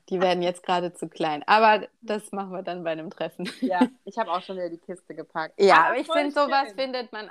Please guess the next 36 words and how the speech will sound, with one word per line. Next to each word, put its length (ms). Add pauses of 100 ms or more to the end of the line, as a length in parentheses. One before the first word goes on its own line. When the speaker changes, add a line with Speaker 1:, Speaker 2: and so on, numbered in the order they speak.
Speaker 1:
auch. 260
Ich, 160
das 180
beste 340
Geschenk 460
jetzt 260
auch 200
echt 240
ein 100
Fresspaket 680
von 180
einer 140 (120)
Freundin. 300
Die 120
hat 140
mir 100
echt 240
Speaker 2:
Ja. 80
Speaker 1:
so 80
ein, 160
so 60
ein 100
Fresspaket 680
zusammengestellt 720
und 120
Kekse 360
gebacken 460
und 220
so 260
zur 180
Geburt. 320
Ich 140
fand 200
es 120
total 500
nett. 300